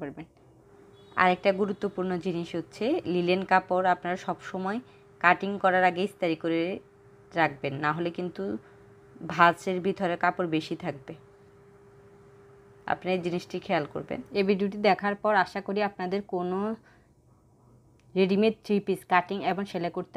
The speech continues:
আর কখনোই অসুবিধা হবে না। দেখেন, আমি সবগুলো side এভাবে খুলে নিতেছি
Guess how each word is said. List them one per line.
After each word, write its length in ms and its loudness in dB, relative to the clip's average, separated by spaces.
আর 80 4
কখনোই 360 -4
অসুবিধা 420 -8
হবে 240 -6
না। 60 -14
দেখেন, 380 4
আমি 140 2
সবগুলো 420 0
side 240 2
এভাবে 320 0
খুলে 320 4
নিতেছি 380 0